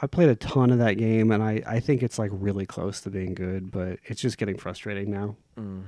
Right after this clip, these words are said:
Speaker 1: 'cause everybody knows exactly what to do to win. So
Speaker 2: Yeah.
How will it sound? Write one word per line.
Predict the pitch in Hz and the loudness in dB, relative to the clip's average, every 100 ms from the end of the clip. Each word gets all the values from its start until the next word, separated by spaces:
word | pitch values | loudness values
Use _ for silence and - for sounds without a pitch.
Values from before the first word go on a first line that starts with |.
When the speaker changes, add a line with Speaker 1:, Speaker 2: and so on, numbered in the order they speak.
| 92 _ - | -16 _ -8
Speaker 1:
'cause | 123 120 | -4 0
everybody | 127 127 123 113 | 2 2 4 4
knows | 107 104 | 4 2
exactly | 104 98 92 98 | -2 -6 -8 -6
what | 98 92 | -8 -8
to | 101 | -8
do | 98 | -8
to | 95 | -6
win. | 92 92 95 127 - | -4 -4 -4 -6 -12
So | - 95 92 104 | -10 -8 -6 -8
Speaker 2:
Yeah. | 85 82 | -12 -14